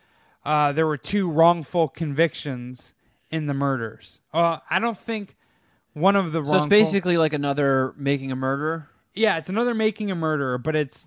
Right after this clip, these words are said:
Speaker 1: it is, um, two different incidents. It doesn't, it's not two incidences involving one person. It's two people or two different people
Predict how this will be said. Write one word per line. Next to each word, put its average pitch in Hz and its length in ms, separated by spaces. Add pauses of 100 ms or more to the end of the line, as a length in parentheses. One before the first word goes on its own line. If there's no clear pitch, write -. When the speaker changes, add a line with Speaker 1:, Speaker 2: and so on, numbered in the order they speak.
(140)
Speaker 1:
it 160 160
is, 156 520
um, 131 480 (120)
two 240 260
different 175 680 (960)
incidents. 135 800
It 156 100
doesn't, 160 420
it's 160 140
not 208 240
two 208 240
incidences 165 1000 (120)
involving 156 560
one 151 160
person. 170 600
It's 143 220
two 175 200
people 143 600 (240)
or 139 100
two 160 340 (280)
different 147 340
people 135 520